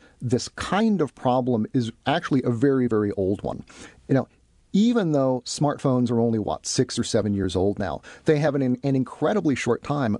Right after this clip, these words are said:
gone from being novelties to being part of our everyday life. It is easy to think of the problem of electronic distraction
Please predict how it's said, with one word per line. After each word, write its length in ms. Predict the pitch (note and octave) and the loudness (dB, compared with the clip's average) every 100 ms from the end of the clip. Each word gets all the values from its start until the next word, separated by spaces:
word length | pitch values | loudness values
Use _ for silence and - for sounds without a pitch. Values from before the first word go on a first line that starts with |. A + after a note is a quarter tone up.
| C3 | -2
gone 300 | A2+ B2 D3+ | 0 0 0
from 160 | - B2 | -2 0
being 180 | A#2 | 2
novelties 680 | G2+ G#2 B2 C#3 C#3+ C3 - - _ - | 2 2 0 0 0 -2 -2 -14 _ -2
to 100 | C3+ | 0
being 300 | B2+ A#2+ A2+ - | 2 0 -2 -4
part 240 | C3+ B2 | -2 0
of 100 | A#2+ | 0
our 200 | A#2 A2 - | 0 0 0
everyday 400 | C#3 B2 A2 G#2+ | 0 2 0 0
life. 360 | F#2 - - - - - - _ _ | -2 -4 -12 -20 -20 -20 -20 _ _
It 180 | E3 D3+ | 2 4
is 680 | C#3+ C3+ C3+ C3+ B2+ - - _ _ _ | 2 2 2 0 -4 -10 -16 _ _ _
easy 380 | F#3 A#3+ G#3+ F3+ | 2 2 0 -2
to 100 | D3 | -2
think 320 | - D#3+ D#3+ - | 0 -2 -2 -2
of 440 | B2+ B2 A#2+ A2+ - - - | 0 2 2 0 -6 -20 -6
the 100 | - | -4
problem 500 | B2 D3+ F3 F3 C#3 | -2 0 0 0 2
of 140 | B2 A2+ | 2 2
electronic 480 | A#2 - C3+ A#2 A#2 | -2 0 -2 -2 -2
distraction 640 | A2 A#2+ A2 A2 A#2 | -2 0 -2 -2 0